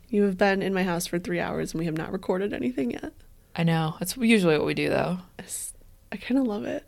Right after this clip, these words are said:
Speaker 2: We get, sometime, well, we drink. Sometimes we get too drunk.
Speaker 1: Oh my gosh.
Speaker 2: And then we can't record.
Speaker 1: That was us last week.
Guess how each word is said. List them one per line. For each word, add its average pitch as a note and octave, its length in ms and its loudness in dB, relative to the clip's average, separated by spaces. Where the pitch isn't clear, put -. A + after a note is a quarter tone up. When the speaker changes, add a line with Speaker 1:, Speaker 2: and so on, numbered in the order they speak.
Speaker 2:
We F#3 80 4
get, F#3+ 340 6
sometime, A#3 600 6
well, D#3 400 6
we F#3 140 6
drink. D#3 420 2
Sometimes A#3 420 2
we G#3 100 4
get F#3 200 6
too B3 260 2
drunk. F#3+ 440 2
Speaker 1:
Oh A3+ 100 6
my G3 140 2
gosh. F3+ 480 -6
Speaker 2:
And F3 100 4
then E3+ 60 4
we D#3+ 80 2
can't - 360 -2
record. F3 580 -2
Speaker 1:
That F#3+ 80 -4
was F3+ 140 -2
us E3+ 180 -6
last G3+ 260 -8
week. A#3+ 280 -8